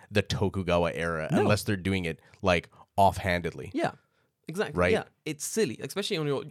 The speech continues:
Speaker 2: on your official quote unquote, like, Japan expert.
Speaker 1: Where, where, yeah, you're, where you're, you're like, "Oh,"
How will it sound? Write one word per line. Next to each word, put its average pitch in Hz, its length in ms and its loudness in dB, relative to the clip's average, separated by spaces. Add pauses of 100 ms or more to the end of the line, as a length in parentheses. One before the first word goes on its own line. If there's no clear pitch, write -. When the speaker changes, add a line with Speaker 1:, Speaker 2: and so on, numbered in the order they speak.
Speaker 2:
on 147 120 -2
your 139 120 -2
official 135 480 -8
quote 123 200 -8
unquote, 120 260 -10
like, 110 260 -8
Japan 113 440 -4
expert. 117 140 0
Speaker 1:
Where, 117 160 8
where, 113 140 8
yeah, 107 220 8
you're, 95 180 4
where 92 140 4
you're, 92 240 -2
you're 90 200 -8
like, 85 220 -8
"Oh," 92 240 -2